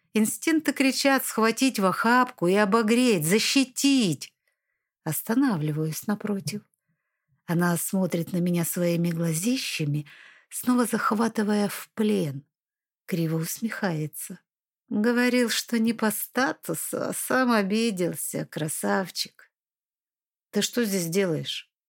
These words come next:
Стараюсь звучать строго и недовольно,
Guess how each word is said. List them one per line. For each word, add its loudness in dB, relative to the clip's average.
Стараюсь 2
звучать 0
строго 0
и -2
недовольно, 0